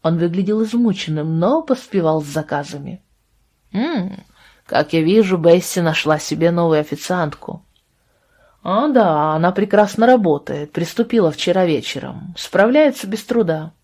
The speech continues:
Бесси держится за неё». Зик оставил Оливера работать,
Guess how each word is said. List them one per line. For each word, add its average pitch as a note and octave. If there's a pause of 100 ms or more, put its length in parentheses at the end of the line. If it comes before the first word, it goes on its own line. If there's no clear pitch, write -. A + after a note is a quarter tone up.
(120)
Бесси D3+
держится E3
за G#2
неё». B2 (1080)
Зик E4+
оставил E3+
Оливера D#3
работать, B3